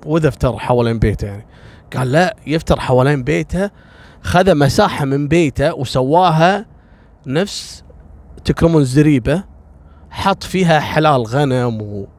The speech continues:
وبقرة وكذا و-، قالوا: "زين، وبعدين يعني؟"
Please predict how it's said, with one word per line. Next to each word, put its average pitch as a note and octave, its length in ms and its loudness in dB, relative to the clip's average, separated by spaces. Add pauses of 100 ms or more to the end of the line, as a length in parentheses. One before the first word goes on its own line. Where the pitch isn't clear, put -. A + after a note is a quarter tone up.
(680)
وبقرة B2 600 0
وكذا A2+ 580 -2
و-، A2 200 -8 (1200)
قالوا: C#3 240 2
"زين، C#3+ 260 2
وبعدين C3 420 -2
يعني؟" G2 220 -12